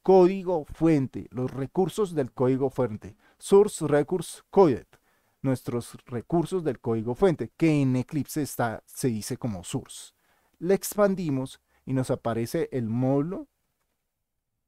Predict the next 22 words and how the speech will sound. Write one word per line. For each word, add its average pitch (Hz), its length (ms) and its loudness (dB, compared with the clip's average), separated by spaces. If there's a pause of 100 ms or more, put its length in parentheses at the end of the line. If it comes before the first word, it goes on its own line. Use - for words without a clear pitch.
(200)
¿sí? 190 260 -2 (240)
De 135 100 0
información. 127 800 -2 (180)
Acá, 147 540 -8 (120)
bueno, 113 200 -8
yo 92 180 -10
quiero 120 220 -10
que 135 100 -8
sí 117 240 -10
aparezca 117 580 -8
siempre 127 480 -6
para 147 160 -10
que - 100 -14
ustedes 101 240 -12
estén 117 260 -8
pendientes 131 520 -6
de 143 140 -2
esto. 131 320 -6 (460)
Y 143 80 -6
nos 151 160 -2
ata-, 135 340 0
aparece 131 640 -2